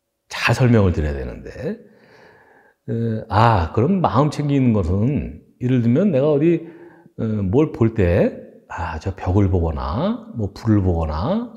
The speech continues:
어, 바닥을 보거나, 뭐 나무를 보거나, 그걸 뚫어지게 잘 관찰하는 거, 또는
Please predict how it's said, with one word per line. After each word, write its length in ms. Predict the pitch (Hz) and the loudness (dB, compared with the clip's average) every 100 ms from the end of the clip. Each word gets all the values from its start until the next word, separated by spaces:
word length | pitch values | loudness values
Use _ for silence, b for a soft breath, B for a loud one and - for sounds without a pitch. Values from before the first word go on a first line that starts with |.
| - | -16
어, 140 | 80 | -14
바닥을 440 | - 85 95 90 80 | -8 -2 0 2 0
보거나, 640 | 73 76 62 - 202 247 B B B B | -4 -8 -8 -4 -4 -4 B B B B
뭐 100 | 175 | -4
나무를 420 | 147 107 123 113 | 0 4 6 6
보거나, 440 | 95 85 78 73 - _ _ _ _ _ - | 2 0 -4 -8 -12 _ _ _ _ _ -20
그걸 300 | - 160 170 | -6 -4 -4
뚫어지게 560 | 233 226 190 190 190 | 0 0 2 0 -2
잘 680 | - - - - - - 180 | -6 -14 -14 -12 -8 -2 0
관찰하는 480 | 160 147 139 131 127 | 0 -2 0 2 2
거, 480 | 110 90 - - - _ _ _ _ _ _ _ _ | 2 2 -2 -16 -20 _ _ _ _ _ _ _ _
또는 540 | 147 165 123 - - | 0 2 0 -6 -18